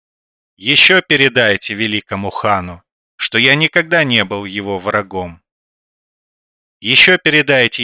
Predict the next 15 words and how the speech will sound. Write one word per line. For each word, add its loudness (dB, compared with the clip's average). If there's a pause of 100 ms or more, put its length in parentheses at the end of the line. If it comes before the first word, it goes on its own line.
ему, -6
что -4
когда-нибудь -2
мы -8
непременно -2
встретимся. -4 (1200)
Мы 0
будем 0
мериться 2
силами -2
в -18
начерченном 0
на -4
земле -2
круге, -6